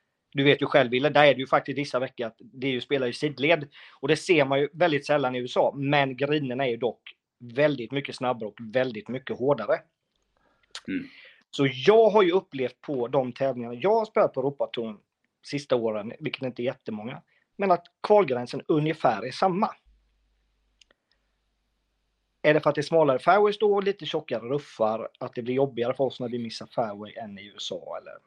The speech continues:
Speaker 1: ja, vad det beror på, ingen aning.
Speaker 2: Nej, ja, det är ju intressant. Det finns, eh,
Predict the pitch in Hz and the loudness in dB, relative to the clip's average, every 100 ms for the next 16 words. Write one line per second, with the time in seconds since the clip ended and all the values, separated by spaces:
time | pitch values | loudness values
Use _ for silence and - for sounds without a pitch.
0 | _ _ - 131 104 139 143 139 151 147 | _ _ -10 -10 -12 2 4 4 4 4
1 | 135 123 160 135 120 117 117 120 _ _ | 2 2 2 2 0 -2 -4 -10 _ _
2 | _ _ _ _ _ _ _ _ _ _ | _ _ _ _ _ _ _ _ _ _
3 | _ 113 117 - 120 120 135 135 123 120 | _ -4 -2 0 0 2 4 4 2 -2
4 | - 117 101 - 104 107 127 123 - 117 | -2 -2 -2 -4 -2 0 0 -2 0 0